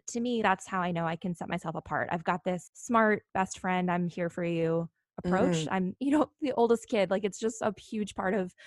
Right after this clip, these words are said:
Speaker 1: who I am. It's not a front. It's just my personality. And I think that's what sets me apart, is that people feel taken care of when they're in my courses. They know that they're just gonna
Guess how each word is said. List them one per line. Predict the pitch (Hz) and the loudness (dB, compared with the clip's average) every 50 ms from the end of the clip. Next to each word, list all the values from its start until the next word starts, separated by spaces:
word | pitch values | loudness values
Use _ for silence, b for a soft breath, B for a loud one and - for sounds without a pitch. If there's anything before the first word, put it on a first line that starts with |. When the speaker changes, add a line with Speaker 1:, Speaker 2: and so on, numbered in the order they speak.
| b b - | b b 0
Speaker 1:
who | - 240 | 2 4
I | 226 208 | 4 4
am. | 202 190 190 202 190 185 | 4 2 0 0 0 -2
It's | 185 - - | -2 -4 -4
not | 208 190 180 | -2 -2 -2
a | 180 | -2
front. | - - 180 175 175 - - | -2 -2 -2 -2 -2 -2 -4
It's | 156 - | -6 -8
just | - 170 170 - - - - _ _ _ _ _ _ _ _ _ _ _ - | -8 -8 -8 -8 -10 -16 -20 _ _ _ _ _ _ _ _ _ _ _ -4
my | 220 208 | -4 -2
personality. | - 202 202 208 - 202 175 165 160 160 185 202 240 262 b b b b b b | -2 -2 -4 -4 -4 -6 -6 -4 -4 -6 -6 -6 -6 -8 b b b b b b
And | - 220 | 0 2
I | 214 214 | 2 2
think | 233 233 226 | 0 -2 0
that's | 208 208 - - | 0 -2 -2 0
what | 202 185 180 - _ _ | 0 0 0 -2 _ _
sets | - 190 180 - - | -4 -4 -4 -2 -2
me | 180 | -4
apart, | 165 - - 170 151 - | 0 2 2 0 0 0
is | 160 - | -4 -8
that | - - | -10 -10
people | - - 190 190 190 | -8 -6 -4 -4 -4
feel | - - 202 185 175 175 170 170 - _ _ _ _ _ _ _ _ | -4 -2 -2 0 0 0 0 -2 -4 _ _ _ _ _ _ _ _
taken | - 240 240 - 214 196 | -2 -2 0 0 0 -2
care | 190 - 180 170 - - | -4 -4 -4 -4 -4 -4
of | - - - - | -4 -6 -4 -4
when | - 185 180 | -2 0 0
they're | 180 180 | 0 0
in | - 180 | 0 0
my | 175 170 165 | 0 -2 -2
courses. | - - 175 156 160 - - 220 - | -2 0 0 -2 -2 -2 -6 -6 -4
They | - 185 180 | -2 0 0
know | 175 175 175 | 2 2 2
that | 175 170 175 | 2 2 2
they're | 180 175 170 | 0 0 0
just | 175 170 - | -2 -4 -6
gonna | - 180 170 170 165 165 | -8 -6 -4 -4 -4 -6